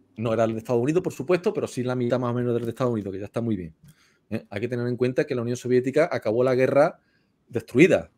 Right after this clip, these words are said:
tuvo que reconstruirse otra vez. Entonces, esos cuarenta y cinco años de la Guerra Fría los empezó con bastante desventaja. Y además, hay que contar la artillería militar de Estados Unidos, mm, mm, nuclear,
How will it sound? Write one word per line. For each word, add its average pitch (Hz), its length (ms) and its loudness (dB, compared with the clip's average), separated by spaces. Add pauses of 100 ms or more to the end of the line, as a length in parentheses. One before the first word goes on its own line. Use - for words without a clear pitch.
(180)
tuvo 120 180 -4
que 147 100 -2
reconstruirse 120 480 -4
otra 131 160 0
vez. 165 240 4 (260)
Entonces, 120 300 -6
esos 123 160 -6 (100)
cuarenta 120 240 0
y - 20 -6
cinco 131 220 -2
años 127 160 0
de 104 60 -2
la 101 60 0
Guerra 117 220 -2
Fría 139 340 0
los 123 140 -2
empezó 110 340 -6
con 143 160 -6
bastante 101 360 -8
desventaja. 95 640 -2
Y 90 100 -10
además, 92 260 -10
hay 92 440 -12
que - 20 -18
contar 107 300 -4
la 110 60 -2
artillería 107 360 -2
militar 110 280 -2
de 113 40 0
Estados 113 260 -4
Unidos, 127 260 0 (800)
mm, 107 160 -8
mm, 110 400 -6
nuclear, 117 480 4